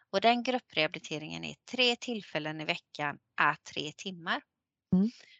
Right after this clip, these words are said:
Speaker 1: Och det man får under de här nio timmarna i veckan, det är att man bygger hälsa. S-, det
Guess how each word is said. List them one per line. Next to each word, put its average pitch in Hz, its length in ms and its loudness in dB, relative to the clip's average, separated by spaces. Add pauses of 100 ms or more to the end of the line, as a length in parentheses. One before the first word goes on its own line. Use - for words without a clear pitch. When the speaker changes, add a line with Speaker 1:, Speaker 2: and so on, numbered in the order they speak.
(120)
Speaker 1:
Och 208 140 -4
det 208 240 2
man 240 180 2
får 302 480 0
under 180 320 0
de 175 160 0
här 76 580 -2 (800)
nio 170 340 -2
timmarna 160 640 -4
i 160 40 -2
veckan, 147 600 -2 (360)
det 143 260 -4
är - 100 -8
att - 140 -12
man 156 120 -6
bygger 147 300 -8
hälsa. - 600 -4 (640)
S-, - 640 -14 (460)
det - 100 -18